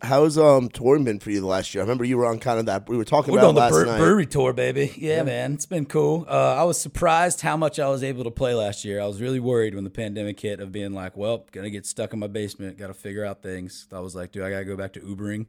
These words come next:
Speaker 2: <laughs> 'Cause everyone's done the gig. You know, you're, you're not a real, like, grinder here to me unless you've done a bunch of weird jobs.
Speaker 1: Yeah.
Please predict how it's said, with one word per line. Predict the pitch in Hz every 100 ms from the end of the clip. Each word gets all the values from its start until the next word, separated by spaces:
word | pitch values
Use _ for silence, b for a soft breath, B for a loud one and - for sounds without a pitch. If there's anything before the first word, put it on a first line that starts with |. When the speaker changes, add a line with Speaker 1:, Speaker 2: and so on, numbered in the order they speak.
| _
Speaker 2:
<laughs> | - 311
'Cause | - 196
everyone's | 208 202 190 151
done | 131 135
the | 117
gig. | 104 120 120 120 _ b b b
You | 165
know, | 127 104 101
you're, | 175 190
you're | 156 185
not | 196 180
a | 151
real, | 151 151 156 147
like, | 135 120 123 _ b
grinder | 135 139 139 151 165
here | 170 175
to | 165 180
me | 180 185
unless | 135 139 139
you've | 139
done | 139
a | 139
bunch | 139
of | 135 98
weird | 90 104 113 113 101
jobs. | 101 90 85 95 -
Speaker 1:
Yeah. | 87 69